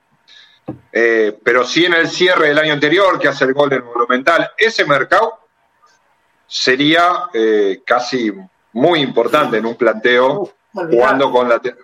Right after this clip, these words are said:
Speaker 1: lateral volante. Esa sería
Speaker 2: Sí.
Speaker 1: la posición en ese Mercado, ¿sí? Que no,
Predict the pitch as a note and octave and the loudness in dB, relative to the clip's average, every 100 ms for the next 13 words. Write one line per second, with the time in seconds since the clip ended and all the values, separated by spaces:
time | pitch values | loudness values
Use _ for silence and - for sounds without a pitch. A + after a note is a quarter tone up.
0 | - A#2 A#2+ B2 B2+ A#2 A2 F#2 F2+ - | -2 0 2 2 2 2 -2 -4 -8 -10
1 | _ _ - A3 A3 - G#3 - D3 D3+ | _ _ -2 0 0 0 2 2 0 -2
2 | C#3+ C#3+ A3 A3 - _ - B2 F3 F3 | -2 0 0 -2 -10 _ -2 0 2 0
3 | C3 A2+ G#2+ F#2+ F2+ - _ _ - - | -2 -2 -2 -2 -2 -6 _ _ -4 -2
4 | C3+ B2+ C3+ F3+ | 0 -2 0 2